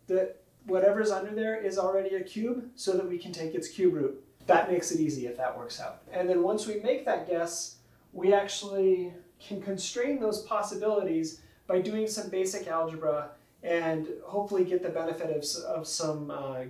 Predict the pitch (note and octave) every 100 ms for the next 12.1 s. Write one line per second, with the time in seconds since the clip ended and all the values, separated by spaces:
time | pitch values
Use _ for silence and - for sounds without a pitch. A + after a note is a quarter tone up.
0 | E3+ D#3+ D3 C#3+ D3 - C3+ - - -
1 | - D#3 D#3 E3+ F#3 F#3 F#3+ E3 D3+ C#3+
2 | - - - _ E3 D#3 D3+ C#3 C3+ C3+
3 | - - - - _ _ _ _ _ F#3+
4 | F3+ E3+ D#3 - - - _ - E3 D3+
5 | D3+ C#3 - G#3 G3 G3+ F#3+ F#3 F3+ -
6 | F3 E3 D#3 D3 C#3 - _ _ _ _
7 | - E3+ E3 D#3 D#3+ D3 - F#3+ F3+ E3
8 | E3 D#3+ D3+ D3+ D3 D#3 D#3+ - E3+ E3
9 | D#3+ D#3 D#3+ D3+ D3 D3 C#3+ - - _
10 | _ F3+ F3 E3 D#3 - - D3+ A2 -
11 | _ _ _ F3 D#3+ F3 D#3+ F3 F#3 -
12 | -